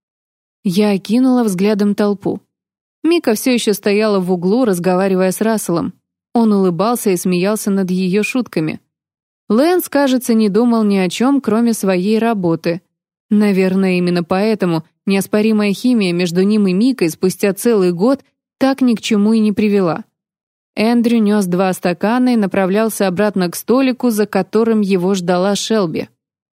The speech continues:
Та гладила пальцем маленький голубой цветочек, стоявший перед ней в вазе.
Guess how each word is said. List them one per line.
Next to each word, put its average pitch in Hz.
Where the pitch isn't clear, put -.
Та 226
гладила 190
пальцем 202
маленький 196
голубой 180
цветочек, 226
стоявший 214
перед 208
ней 185
в 175
вазе. 170